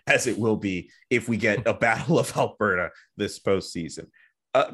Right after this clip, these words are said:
pretty much, uh, that's gonna do it for this week's edition of Zone Time. I, I did say I wanted this segment to take up most of it, and I think it took up all the time that we had today. So I'm very glad of that.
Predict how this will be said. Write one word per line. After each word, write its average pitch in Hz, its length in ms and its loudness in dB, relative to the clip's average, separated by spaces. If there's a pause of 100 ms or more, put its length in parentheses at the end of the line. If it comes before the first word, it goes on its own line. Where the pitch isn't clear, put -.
pretty 208 180 6
much, 214 300 4
uh, 202 100 6
that's 214 200 2
gonna 185 160 2
do 147 180 2
it - 180 -2
for 131 80 -6
this 131 220 -4
week's 110 140 -6
edition 101 560 -4
of 95 120 -8
Zone 104 360 2
Time. 85 340 -2
I, 120 180 2
I 135 40 2
did 165 200 0
say 175 200 2
I - 20 4
wanted 147 340 0
this 151 140 -6
segment 139 300 -4
to 117 80 -18
take 135 180 -4
up 127 140 -4
most 123 240 -6
of 123 80 -4
it, 135 80 -2
and - 80 -6
I 113 60 0
think 113 200 -8
it 123 80 -8
took 120 140 -4
up 110 100 -4
all 110 140 2
the 104 80 -4
time 104 220 -2
that 90 100 -6
we 85 120 -10
had 87 280 -4
today. - 160 -10 (260)
So 151 160 0
I'm 147 160 -4
very 143 240 0
glad 101 280 -2
of 71 120 -14
that. 58 140 -20